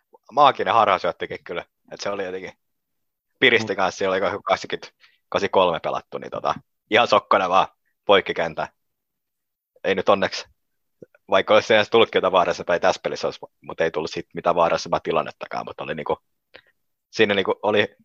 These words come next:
Speaker 1: muistaakseni Mounissa hyvä katko ennen sitä, ja sitten sit taas mentiin niinku toiseen ääripäähän, et se oli vintage.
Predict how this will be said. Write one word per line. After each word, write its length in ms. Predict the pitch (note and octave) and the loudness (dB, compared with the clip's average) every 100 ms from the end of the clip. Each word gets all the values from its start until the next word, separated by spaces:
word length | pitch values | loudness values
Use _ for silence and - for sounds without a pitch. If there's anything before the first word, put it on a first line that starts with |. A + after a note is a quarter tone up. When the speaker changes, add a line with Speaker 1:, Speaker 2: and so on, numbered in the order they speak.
| _ - | _ -2
Speaker 1:
muistaakseni 500 | G#2+ - G2 - G2 | 0 2 2 2 2
Mounissa 340 | G2+ G2 F#2 - | 4 4 2 2
hyvä 140 | G2 | 2
katko 340 | - G#2+ - | 4 2 2
ennen 160 | F2+ E2+ | -2 -4
sitä, 280 | - - E2+ | -6 -2 0
ja 80 | D#2 | 0
sitten 380 | F2 - D2+ D2+ _ _ - | -4 -4 -4 -4 _ _ -6
sit 180 | F2+ | -2
taas 180 | - F2 | 0 0
mentiin 340 | E2 D#2+ E2+ D#2 | -2 -6 -4 -4
niinku 380 | D2+ E2 E2+ _ _ _ _ | -2 -4 -4 _ _ _ _
toiseen 320 | - F#2+ E2 D2+ | 4 4 4 -2
ääripäähän, 680 | C#2 - - - - - | -4 -8 -10 -8 -4 -6
et 60 | - - _ _ _ _ - | -8 -18 _ _ _ _ 2
se 100 | G#2+ | 4
oli 160 | G#2+ | 6
vintage. 460 | A#2+ B2 F#2+ E2+ | 4 4 2 2